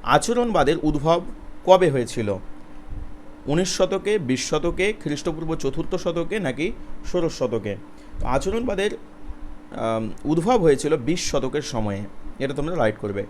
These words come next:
আচরণবাদকে বিজ্ঞানের একটি প্রতিবাদী আন্দোলন বলে অভিহিত করেছেন, কে অভিহিত করেছেন? নিকোলা ম্যাকিয়াভেলি, রবসন, রবার্ট ডাল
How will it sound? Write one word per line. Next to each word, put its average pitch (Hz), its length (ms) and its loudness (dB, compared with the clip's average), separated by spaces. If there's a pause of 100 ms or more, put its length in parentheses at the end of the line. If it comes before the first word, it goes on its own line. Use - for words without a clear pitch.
(360)
আচরণবাদকে 214 680 4
বিজ্ঞানের 170 460 4
একটি 160 400 0 (180)
প্রতিবাদী 185 520 4
আন্দোলন 151 600 4 (760)
বলে 170 340 6
অভিহিত 170 480 2
করেছেন, 135 580 2 (520)
কে 214 160 8
অভিহিত 147 420 2
করেছেন? 127 460 2 (2250)
নিকোলা 196 400 6
ম্যাকিয়াভেলি, 170 680 4 (840)
রবসন, 156 640 4 (580)
রবার্ট 139 400 8
ডাল 139 360 6